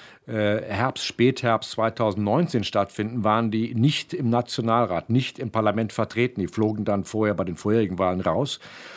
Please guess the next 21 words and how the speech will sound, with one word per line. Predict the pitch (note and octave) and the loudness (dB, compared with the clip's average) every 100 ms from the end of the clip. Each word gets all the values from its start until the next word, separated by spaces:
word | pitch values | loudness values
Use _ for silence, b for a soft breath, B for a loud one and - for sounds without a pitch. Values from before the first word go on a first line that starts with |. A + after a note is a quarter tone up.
| B B B | B B B
Und | |
das | B2 C3 | 2 4
Argument | B2+ A#2+ A#2+ E3 | 4 4 4 4
der | D#3 A#2+ | 4 2
Grünen | G2+ C3+ F3 | 2 4 4
und | C#3+ C3+ | 2 0
auch | A#2+ B2 | -2 0
ihres | A#2 A2 | 0 0
sehr | A2+ | 0
pragmatischen | - G#2 G#2 G2 B2+ C3 A#2+ A2 A2+ A#2+ | 0 -2 2 2 0 -2 -2 -2 -4 -6
Parteivorsitzenden | - G2 F#2 D3 - A#2+ B2 - B2 A2+ | -4 -2 0 0 0 -2 -2 -2 -2 0
Werner | G#2 G#2 | 2 2
Kogler | F#2+ - D#3 D#3+ A2+ | 0 2 2 4 2
war, | F#2 B2 - b b b b | 4 2 -2 b b b b
wenn | A#2+ A#2+ G2+ | 2 2 2
wir | B2 G#3 | 2 4
nicht | F#3 D#3 - | 4 2 0
mit | C3+ | -2
der | C3+ | 0
Volkspartei | A2+ B2 C3 - A2+ - G#2+ | -2 -2 -4 -4 -4 0 -2
koalieren, | G2+ - G2+ F#2+ G#2 D#2+ G#2 | -2 -2 0 0 0 0 0